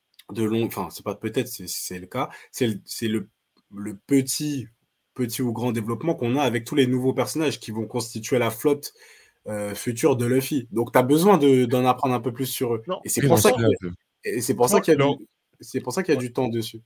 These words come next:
Speaker 1: T'as dit quoi, Adam ? J'ai
Speaker 2: Leur
Speaker 1: pas entendu.
Speaker 2: D E, ouais.
Speaker 3: Moi, la, la grande flotte, les persos de la grande flotte, ils m'ont saoulé un peu.
Speaker 1: Non,
Speaker 3: Les,
Speaker 1: sérieux ?
Speaker 3: euh, les mecs, le, le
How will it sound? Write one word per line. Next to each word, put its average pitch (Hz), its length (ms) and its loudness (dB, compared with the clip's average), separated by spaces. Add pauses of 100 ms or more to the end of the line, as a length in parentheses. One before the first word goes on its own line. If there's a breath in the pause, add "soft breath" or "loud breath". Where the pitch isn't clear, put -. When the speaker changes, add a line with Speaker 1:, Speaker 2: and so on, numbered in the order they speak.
(180)
Speaker 1:
T'as 147 80 6
dit 151 100 4
quoi, 247 120 6
Adam ? 220 160 4
J'ai 135 60 2
Speaker 2:
Leur 135 140 6
Speaker 1:
pas 143 60 -4
entendu. 147 80 4
Speaker 2:
D 180 60 0 (540)
E, 131 40 -10
ouais. 127 60 -12 (200)
Speaker 3:
Moi, 135 100 2
la, 113 260 4
la 107 200 -2
grande 117 280 -4
flotte, - 580 -4 (300)
les 98 220 -4
persos - 280 -6
de 113 80 -2
la 101 60 0
grande 95 180 -4
flotte, - 260 -8
ils 101 60 -10
m'ont 95 60 -8
saoulé 92 240 -10
un 87 60 -6
peu. - 180 -14 (580)
Speaker 1:
Non, 165 500 8
Speaker 3:
Les, - 20 2
Speaker 1:
sérieux ? 160 340 8
Speaker 3:
euh, - 140 6 (440)
les 104 100 0
mecs, 117 220 2
le, 104 560 2 (120)
le - 80 -10